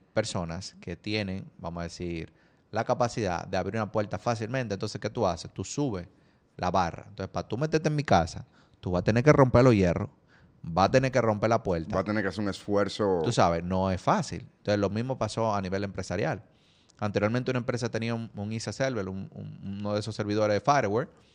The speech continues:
Speaker 1: que tenían un, ciertos controles. Pero hoy en día, ¿qué hace la empresa? Bueno, en vez de yo tener un servidor de esto, compro un hardware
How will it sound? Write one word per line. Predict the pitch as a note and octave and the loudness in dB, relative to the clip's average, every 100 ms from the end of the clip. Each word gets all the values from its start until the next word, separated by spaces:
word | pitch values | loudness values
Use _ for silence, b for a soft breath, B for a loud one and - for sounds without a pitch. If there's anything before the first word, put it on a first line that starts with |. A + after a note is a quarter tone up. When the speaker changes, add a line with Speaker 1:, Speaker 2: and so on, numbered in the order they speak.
| b b b b _ | b b b b _
Speaker 1:
que | - A#2+ | -2 -2
tenían | - B2+ C#3 G3 E3+ | 2 2 2 0 0
un, | C3 C3+ C3 | 0 -4 -4
ciertos | - B2 C#3+ | -2 0 0
controles. | - A2+ F#2+ D#3+ A#2+ - - _ - | -2 -4 2 2 2 -4 -16 _ -6
Pero | G#2 | 0
hoy | A2 | 0
en | B2+ | 0
día, | C3 A2 A2+ | 2 2 0
¿qué | - | 0
hace | G2+ F#2+ G#2+ | 0 0 -2
la | |
empresa? | G#2 G2+ F2+ | -2 -2 0
Bueno, | F#2+ G2 | 0 0
en | F2 | 0
vez | F2+ | 2
de | G2+ | 2
yo | G#2+ | 0
tener | A2 A2+ | 0 -2
un | G#2+ | -4
servidor | G#2+ G#2 G#2+ | -2 -2 2
de | A#2 | 2
esto, | G#2 - G#2+ b b b b _ | 2 -2 -10 b b b b _
compro | - G#2 A2 A2 | 0 2 2 -2
un | |
hardware | G2 A2+ A2 F2+ F2+ | 2 2 2 0 -6